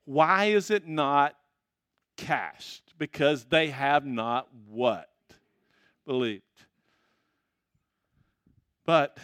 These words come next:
notice the next slide. For this reason, it is by faith in order that it might be in accordance with grace, that the promise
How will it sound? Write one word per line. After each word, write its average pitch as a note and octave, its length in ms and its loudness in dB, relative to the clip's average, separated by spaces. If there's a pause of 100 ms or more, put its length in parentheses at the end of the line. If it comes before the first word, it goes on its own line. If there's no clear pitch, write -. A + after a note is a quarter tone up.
(160)
notice D3+ 380 -6
the E3 80 -10
next C3 280 -8
slide. G2 380 -10 (3250)
For B2 100 -8
this D#3+ 400 -2
reason, C3 420 0 (680)
it C#3 220 -2
is D3+ 360 -2 (240)
by G#3+ 360 4
faith - 800 -6 (1200)
in D3+ 160 -2
order A#3 340 2
that G#3 220 4
it F#3 140 -4
might E3+ 340 -2
be F#3 140 -2
in E3+ 100 -8
accordance F#3+ 800 -4 (160)
with D#3 420 2
grace, G2+ 760 -14 (1000)
that B2+ 220 -2
the A#2+ 80 -12
promise C#3 720 -8